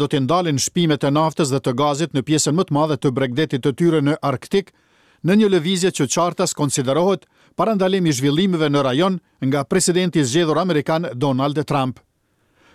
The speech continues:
"Këto aksione dhe aksionet paralele të Kanadas e mbrojnë një ekosistem unik dhe të ndjeshëm, që dallon nga çdo rajon tjetër në tokë",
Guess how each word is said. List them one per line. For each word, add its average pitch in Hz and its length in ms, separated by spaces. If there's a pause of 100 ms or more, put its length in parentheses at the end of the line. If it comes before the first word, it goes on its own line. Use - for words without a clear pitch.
"Këto 196 320
aksione 185 460
dhe 160 100
aksionet 165 480
paralele 175 460
të 156 180
Kanadas 147 540 (280)
e 151 120
mbrojnë 190 420
një 160 260
ekosistem 175 680
unik 180 400
dhe 151 80
të 160 140
ndjeshëm, 135 520 (380)
që 180 140
dallon 180 440
nga 139 240
çdo 147 200
rajon 175 300
tjetër 143 300
në 147 140
tokë", 147 380